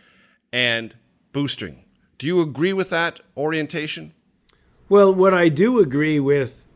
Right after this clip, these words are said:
Speaker 2: uh, Major, is that we have a highly effective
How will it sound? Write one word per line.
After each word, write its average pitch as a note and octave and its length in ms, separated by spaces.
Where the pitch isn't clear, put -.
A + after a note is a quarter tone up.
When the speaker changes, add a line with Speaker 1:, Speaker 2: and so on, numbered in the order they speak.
Speaker 2:
uh, C#3 320
Major, D3+ 420
is D3 360
that D#3 360
we G#3 280
have F3+ 320
a D#3 160
highly F3+ 580
effective D3+ 840